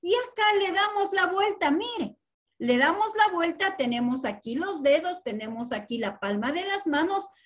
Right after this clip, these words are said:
Ahí podemos darnos cuenta nosotros que tenemos las aurículas en la parte superior, que son dos, y los ventrículos en la parte inferior, igual que son dos.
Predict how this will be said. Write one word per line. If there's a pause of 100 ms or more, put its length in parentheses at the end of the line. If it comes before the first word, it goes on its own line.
(160)
Ahí
podemos
darnos
cuenta
nosotros
que
tenemos (260)
las
aurículas
en
la
parte
superior,
que
son
dos, (400)
y
los (100)
ventrículos
en
la
parte
inferior,
igual
que
son
dos.